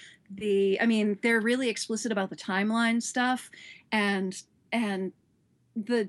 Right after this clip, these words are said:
narrative necessity of distinguishing between the scenes, but it's also really thoughtfully staged in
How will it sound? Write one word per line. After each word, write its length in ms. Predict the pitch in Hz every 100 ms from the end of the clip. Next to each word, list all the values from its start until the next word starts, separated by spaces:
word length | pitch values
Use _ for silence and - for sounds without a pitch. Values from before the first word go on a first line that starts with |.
| -
narrative 580 | 214 214 214 220 220 208
necessity 640 | 202 202 196 202 208 202 185
of 200 | 180 -
distinguishing 600 | 190 - 180 202 - 190
between 420 | 185 - 190 190
the 60 | 175
scenes, 380 | - 170 185 247 - -
but 100 | 285
it's 100 | 254 -
also 400 | 285 427 - 392
really 300 | 226 208 196
thoughtfully 680 | - 202 202 - 233 196 185
staged 640 | - - 185 185 180 -
in 160 | 151